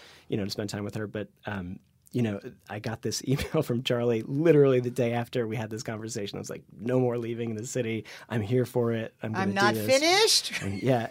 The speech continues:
Speaker 1: and,
Speaker 2: <laughs> Right.
Speaker 1: and this email's like, "Hey, Mike, it's from Charlie. I just got, there's this show that we're gonna do out in New Jersey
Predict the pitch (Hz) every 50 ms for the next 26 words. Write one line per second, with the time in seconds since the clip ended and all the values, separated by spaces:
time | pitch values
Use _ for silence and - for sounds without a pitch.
0 | - - 131 127 127 120 123 123 - 131 120 120 117 117 117 120 127 120 - 151
1 | 135 127 127 127 127 127 131 120 123 - - - - 226 277 277 240 208 185 139
2 | 143 165 175 165 165 160 - - - - - - 165 147 - 165 160 156 160 165
3 | 160 - - - - - - - - 120 127 156 - - - - - - - 160
4 | 170 190 165 170 185 180 151 - - - 214 208 202 202 190 185 175 170 170 160
5 | 156 156 143 147 180 175 180 170 156 151 147 147 143 143 170 180 190 180 170 170
6 | 180 175 165 165 -